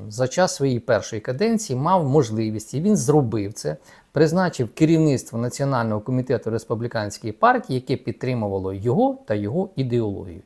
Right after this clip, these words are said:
Це керівництво посадило на державному, федеральному рівні та на місцевих рівнях таких політичних членів партії, які підтримують ідеологію Трампа, тому що інших він просто не терпить. Зверніть увагу,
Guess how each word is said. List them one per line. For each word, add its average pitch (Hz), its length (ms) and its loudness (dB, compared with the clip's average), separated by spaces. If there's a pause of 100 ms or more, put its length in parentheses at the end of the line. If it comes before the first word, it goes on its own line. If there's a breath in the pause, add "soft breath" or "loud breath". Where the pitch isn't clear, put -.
(320 soft breath)
Це 202 200 6
керівництво 151 680 0
посадило 127 600 0
на 127 280 0
державному, 131 840 2 (160)
федеральному 110 720 4
рівні 117 320 -4 (280 soft breath)
та 151 120 2
на 202 100 4
місцевих 127 640 2
рівнях 123 320 -2 (640 soft breath)
таких 175 440 6
політичних 135 600 0
членів 120 360 -4
партії, 233 420 2
які 139 140 -4
підтримують 180 600 -2
ідеологію 113 520 -2
Трампа, - 500 -8
тому 143 220 -2
що - 160 -10 (120)
інших 240 500 4
він 123 140 -2
просто 170 400 -2
не 117 120 0
терпить. - 400 -6 (300 loud breath)
Зверніть 226 280 2
увагу, 110 440 0